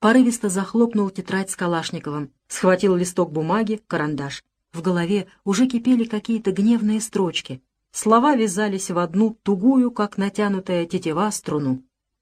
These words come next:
Была мишень, в которую должна спустить разящую стрелу эта тетива. Свидетельствуя её готовность, многозвучно звенели рифмы. Он быстро набросал на бумаге строфу.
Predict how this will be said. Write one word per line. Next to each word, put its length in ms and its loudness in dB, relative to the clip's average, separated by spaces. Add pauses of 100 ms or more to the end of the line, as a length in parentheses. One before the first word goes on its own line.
Была 280 6
мишень, 520 -2 (140)
в 140 -20
которую 420 2
должна 380 2
спустить 560 0
разящую 580 -2
стрелу 480 2 (140)
эта 320 0
тетива. 500 -6 (480)
Свидетельствуя 760 2
её 180 2
готовность, 600 -2 (200)
многозвучно 680 2
звенели 440 -2
рифмы. 540 -6 (680)
Он 220 10
быстро 300 6
набросал 440 0
на 120 0
бумаге 340 -4
строфу. 500 -8